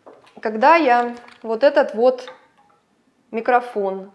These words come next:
от Rode прикрепляла к этому фотоаппарату, то в видео был шум.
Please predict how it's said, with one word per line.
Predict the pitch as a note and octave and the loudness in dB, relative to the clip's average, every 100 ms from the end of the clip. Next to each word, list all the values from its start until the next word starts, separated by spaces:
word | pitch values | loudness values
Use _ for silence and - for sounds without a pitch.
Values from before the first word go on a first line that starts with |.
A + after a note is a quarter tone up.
| - | -6
от | A3 A3 | -4 -2
Rode | G3+ F#3 G3 A3+ A#3+ - - - _ _ - - - | -2 -2 -4 -8 -10 -18 -20 -20 _ _ -20 -20 -10
прикрепляла | - C4 D4+ D4+ B3 G#3+ G3 F3+ | -4 -2 -2 -2 2 4 2 0
к | G#3+ | -2
этому | B3+ A#3 G#3 | -2 -2 -4
фотоаппарату, | B3 A#3+ G#3+ A3 G#3 F#3+ F#3 G#3 A#3+ C4 _ _ _ _ _ _ _ | -6 -2 -2 0 0 0 -4 -6 -10 -12 _ _ _ _ _ _ _
то | C4 A#3 A3 | 4 6 6
в | G#3+ | 2
видео | G3 D#4+ B3+ G#3+ | 0 0 2 0
был | G3 G#3 A3 | 0 -2 -2
шум. | G#3+ - F3 E3+ | -6 -10 -10 -10